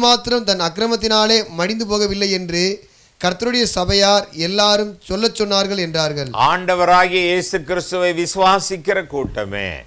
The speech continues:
Speaker 2: பைபிளை கர்த்தருடைய வார்த்தை என்று விசுவாசிக்கிற கூட்டமே, இயேசு தேவனுடைய வார்த்தை என்று விசுவாசிக்கிற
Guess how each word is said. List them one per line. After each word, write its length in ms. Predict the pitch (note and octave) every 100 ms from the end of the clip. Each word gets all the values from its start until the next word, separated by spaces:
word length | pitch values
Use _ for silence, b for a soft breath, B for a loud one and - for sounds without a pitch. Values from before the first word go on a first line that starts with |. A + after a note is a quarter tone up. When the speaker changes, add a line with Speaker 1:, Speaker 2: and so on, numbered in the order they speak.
| _ _ -
Speaker 2:
பைபிளை 600 | C3 D3+ F#3+ E3 F3+ F3 C#3
கர்த்தருடைய 500 | C#3+ C#3 F#3+ F#3 F3 D#3
வார்த்தை 440 | D3 E3+ C3+ F#3 F3
என்று 180 | E3+ E3
விசுவாசிக்கிற 840 | D3+ D3 G3 F#3+ G3+ G3 F#3+ F3+ E3+
கூட்டமே, 580 | B2+ C#3+ A2 B2+ A#2 A#2 G2+ - b b b G#2+
இயேசு 540 | C#3 F3 F3+ - F3+ F3 C3+
தேவனுடைய 600 | C#3+ F3 F#3 F#3 E3+ D#3+ B2+
வார்த்தை 460 | C3+ G3 G3 G3 E3+
என்று 240 | E3 D#3+ D#3
விசுவாசிக்கிற 720 | D#3+ G#3 G3+ G3 F#3+ D#3+ F3+